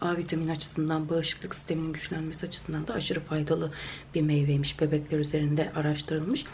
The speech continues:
O yüzden verin arkadaşlar siz de eğer vermiyorsanız. Bu dokuz aylıktan sonra mı veriliyormuş? Tam hatırlamıyorum. Google'dan da bakabilirsiniz.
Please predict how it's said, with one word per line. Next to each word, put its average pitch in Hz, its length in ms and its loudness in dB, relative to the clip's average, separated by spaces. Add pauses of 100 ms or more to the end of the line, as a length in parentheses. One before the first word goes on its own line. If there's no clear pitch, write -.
(560)
O 226 80 2
yüzden 220 360 2 (420)
verin 185 180 6
arkadaşlar 156 540 0
siz - 260 -8
de - 60 0
eğer 165 280 0
vermiyorsanız. 170 580 0 (540)
Bu 170 400 -2 (340)
dokuz 185 220 0
aylıktan 175 420 4
sonra 180 340 2
mı 180 120 4
veriliyormuş? 151 440 2
Tam 170 200 -2
hatırlamıyorum. 165 600 0
Google'dan 170 440 0
da 156 100 0
bakabilirsiniz. 165 680 -2